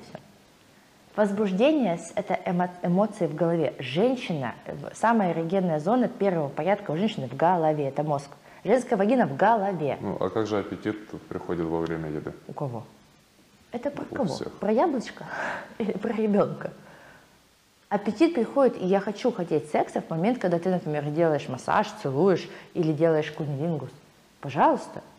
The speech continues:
Speaker 1: аппетит придет. Или когда ты начинаешь ее медленно раздевать, выключаешь свет, приносишь, например, такую штуку, включаешь свет, э, или выключаешь свет и ведешь по телу.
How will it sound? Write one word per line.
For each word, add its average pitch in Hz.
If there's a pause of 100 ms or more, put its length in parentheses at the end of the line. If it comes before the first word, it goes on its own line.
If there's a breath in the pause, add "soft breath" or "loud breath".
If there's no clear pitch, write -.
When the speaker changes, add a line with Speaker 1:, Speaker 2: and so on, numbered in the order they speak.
(180)
Speaker 1:
аппетит -
придет. 175 (400 loud breath)
Или 165
когда 170
ты 226
начинаешь 190
ее 160
медленно 190
раздевать, 160
выключаешь 180
свет, 151 (280 loud breath)
приносишь, 202
например, 190
такую 208
штуку, 190 (2250)
включаешь 202
свет, 165 (360 loud breath)
э, 175
или 175
выключаешь 165
свет 180
и 220
ведешь 190
по -
телу. 131